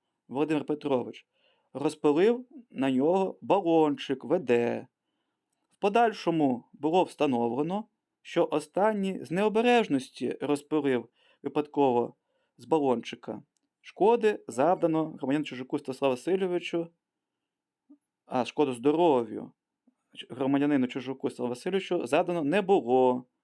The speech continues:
Останнє від написання офіційної заяви відмовився. Виявляється, я відмовився. Зверніть увагу, що на відео видно, хто до кого підходить.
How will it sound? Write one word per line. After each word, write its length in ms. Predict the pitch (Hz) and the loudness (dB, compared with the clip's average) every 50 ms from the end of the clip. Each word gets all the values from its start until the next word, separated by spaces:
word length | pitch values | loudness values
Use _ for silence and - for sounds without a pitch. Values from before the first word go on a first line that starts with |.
| _ _ _ _ _ _ _ _ _ _ _ _ _ _ _ _ _ _ _ _ _ _ _ _ _ _ _ _ _ _ _ | _ _ _ _ _ _ _ _ _ _ _ _ _ _ _ _ _ _ _ _ _ _ _ _ _ _ _ _ _ _ _
Останнє 480 | - 151 139 - 175 202 226 208 190 | -10 -10 -2 0 2 2 2 2 0
від 120 | 151 151 - | -2 0 0
написання 640 | 143 143 - 151 147 - - 160 165 151 139 139 139 | 0 0 0 0 -2 0 2 2 2 2 2 0 -2
офіційної 640 | 147 143 - 156 147 - - 170 160 143 135 127 | -4 -4 -4 -4 -4 0 2 4 4 4 2 0
заяви 680 | 127 123 123 120 120 143 175 196 208 202 190 202 196 185 - _ _ _ _ - | 0 0 0 2 4 4 4 4 4 2 2 0 -2 -2 -6 _ _ _ _ -14
відмовився. 1200 | 160 185 240 247 196 226 220 220 220 220 226 220 202 196 185 180 - - - 127 113 107 107 - _ _ _ _ _ | -8 -6 -4 -2 -2 -2 0 2 4 4 4 4 4 2 0 -2 -4 -4 -2 -2 -2 -2 -6 -10 _ _ _ _ _
Виявляється, 460 | - 127 131 143 160 175 175 - 185 | -10 -6 -2 0 0 0 0 0 -2
я 60 | 180 | -2
відмовився. 580 | 170 180 160 160 139 123 117 113 - - 123 120 | -2 -4 -2 0 0 0 0 -2 -6 -10 -10 -10
Зверніть 320 | 120 127 147 175 185 - | -8 -8 -8 -6 -4 -4
увагу, 560 | 202 202 208 226 233 233 196 143 123 117 117 - | -2 0 2 2 2 2 2 0 -2 -2 -2 -4
що 160 | - - 139 | -6 -6 -4
на 120 | 131 143 147 | -2 -2 0
відео 340 | 139 180 175 165 165 160 151 | 0 0 0 2 2 2 2
видно, 400 | 135 160 196 220 208 202 196 170 | 2 0 0 0 0 -2 -4 -4
хто 220 | - - 160 151 | -4 -2 -2 -2
до 120 | 143 151 | -2 -2
кого 260 | 151 - 156 143 139 131 | -2 0 0 0 -2 -2
підходить. 800 | 135 139 135 - - - 131 123 120 120 117 156 196 196 _ _ | -6 -8 -10 -10 -8 -4 -2 -2 -2 -2 -2 -4 -6 -6 _ _